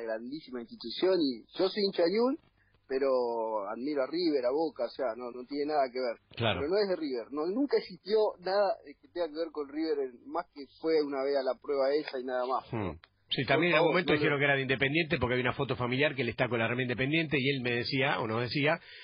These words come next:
Speaker 2: eh, "Yo usaba mucha remera de fútbol cuando era chico y esa blanca de Independiente con los diablitos era linda, pero eso no dice
Speaker 1: Sí.
Speaker 2: que es de Indepe-, por usar la remera Independiente no,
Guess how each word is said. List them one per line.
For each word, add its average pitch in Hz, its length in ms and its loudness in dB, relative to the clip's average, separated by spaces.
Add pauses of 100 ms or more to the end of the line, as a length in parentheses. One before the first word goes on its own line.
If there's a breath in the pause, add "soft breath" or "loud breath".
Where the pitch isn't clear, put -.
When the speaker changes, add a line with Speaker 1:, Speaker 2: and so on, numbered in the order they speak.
(100 loud breath)
Speaker 2:
eh, 131 260 2
"Yo 208 120 2
usaba 180 200 2
mucha 175 240 0
remera 120 260 2
de - 60 -8
fútbol 127 140 0
cuando 113 160 -2
era 117 100 2
chico 117 240 -2
y 156 80 2
esa 175 180 2
blanca 170 360 2
de 139 60 2
Independiente 147 360 0
con 135 120 2
los 147 80 2
diablitos 175 360 0
era 147 80 4
linda, 139 400 0 (260 loud breath)
pero 139 200 4
eso 170 180 0
no 139 80 0
dice 220 200 0
Speaker 1:
Sí. 143 100 2
Speaker 2:
que 117 60 2
es 110 40 2
de 131 60 0
Indepe-, 117 500 -2
por 131 140 2
usar 196 160 2
la 175 100 4
remera 165 200 2
Independiente 170 300 2
no, 123 200 0